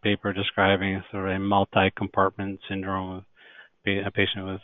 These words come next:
uh, head injuries and also intra-abdominal hypertension, even without, uh, trauma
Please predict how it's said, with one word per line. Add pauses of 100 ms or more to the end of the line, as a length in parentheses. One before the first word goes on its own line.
(140)
uh,
head
injuries (480)
and
also (380)
intra-abdominal
hypertension, (340)
even
without, (560)
uh, (120)
trauma